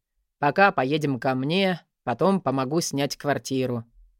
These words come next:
Я поднимаю чемодан, чтобы закинуть в багажник,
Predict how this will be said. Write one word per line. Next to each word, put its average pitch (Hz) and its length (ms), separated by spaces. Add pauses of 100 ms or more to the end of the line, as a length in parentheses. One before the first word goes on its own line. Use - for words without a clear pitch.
(240)
Я 143 260
поднимаю 143 640
чемодан, 151 580
чтобы 143 360
закинуть 143 520
в 139 100
багажник, 151 720